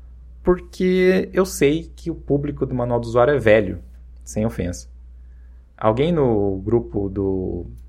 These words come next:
WhatsApp abriu uma enquete esses dias, perguntando a faixa etária da galera, e é todo mundo acima de trinta, assim. É, o que bate com uma pesquisa que eu faço anual,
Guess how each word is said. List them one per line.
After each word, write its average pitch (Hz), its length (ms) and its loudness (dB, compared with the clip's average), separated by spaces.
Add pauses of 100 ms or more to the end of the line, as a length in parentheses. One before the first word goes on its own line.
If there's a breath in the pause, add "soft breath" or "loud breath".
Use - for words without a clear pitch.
(300)
WhatsApp 101 680 0
abriu 104 240 4
uma 127 120 2
enquete 131 320 0
esses - 220 -12
dias, 127 580 -6 (400)
perguntando 107 380 -4
a - 20 -10
faixa 107 280 -2
etária 110 320 4
da 98 100 0
galera, 101 560 2 (140)
e - 100 -2
é 127 60 0
todo 165 240 0
mundo 151 180 -2
acima 147 240 -2
de 127 140 -6
trinta, 113 400 -2
assim. - 320 -14 (480)
É, - 340 -12 (220)
o - 80 -2
que - 100 -2
bate 123 400 4
com 139 100 -2
uma 135 160 0
pesquisa 127 520 -2
que - 100 -6
eu 107 60 -2
faço - 340 0
anual, 123 580 2